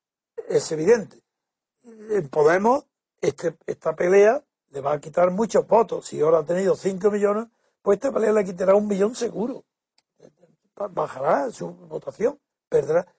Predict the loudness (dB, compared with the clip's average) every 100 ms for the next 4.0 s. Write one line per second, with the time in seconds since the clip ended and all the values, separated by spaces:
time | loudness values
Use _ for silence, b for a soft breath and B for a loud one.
0 | _ 2 2 4 0 2 2 2 2 0
1 | 2 0 0 -2 -12 _ _ 0 2 2
2 | 2 2 2 -2 -2 -2 -4 0 -2 4
3 | 4 6 2 -2 -6 -2 -2 -2 -8